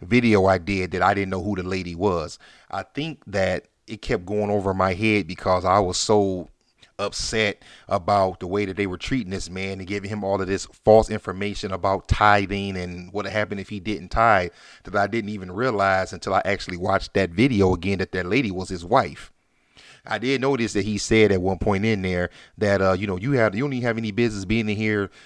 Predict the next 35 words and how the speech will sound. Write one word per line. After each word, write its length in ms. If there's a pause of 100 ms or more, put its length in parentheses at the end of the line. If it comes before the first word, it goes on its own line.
(140)
you 80
know, 140
dealing 400
with, 220
with, 280
you 80
know, 100
with 300
grown 320
man 300
business. 500 (480)
I 100
just 180
thought 180
that 80
she 120
was 120
maybe 180
some 160
sister 340
in 60
the 60
church, 340
but 200
when 220
I 280 (280)
actually 460
looked 200
at 100
the 60
video 380
again 380
towards 240
the 280
end 200